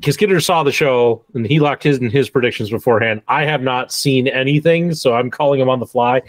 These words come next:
But because I call it on the fly, uh, if I get any wrong, I have to take a shot of peppermint schnapps, and this stuff is terrible to take shots of.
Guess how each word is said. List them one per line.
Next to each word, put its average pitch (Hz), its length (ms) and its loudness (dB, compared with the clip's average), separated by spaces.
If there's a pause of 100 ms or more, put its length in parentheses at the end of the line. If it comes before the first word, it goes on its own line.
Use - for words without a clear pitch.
(520)
But 143 200 -2
because 180 340 2
I 143 200 0
call 135 260 0
it 120 40 0
on 123 120 2
the 113 80 0
fly, 117 400 2
uh, 113 260 -2
if 175 180 0
I 202 120 0
get 180 160 0
any 165 160 2
wrong, 139 300 2
I 131 100 0
have 135 160 -4
to - 80 -20
take 139 240 0
a 123 340 0 (320)
shot 123 420 -4
of 107 300 -2
peppermint 104 420 -4
schnapps, 101 560 -6
and 101 80 -6
this 110 140 -2
stuff - 220 -2
is - 120 -6
terrible 185 440 0
to 156 80 2
take 143 180 -4
shots 123 380 -4
of. 107 280 0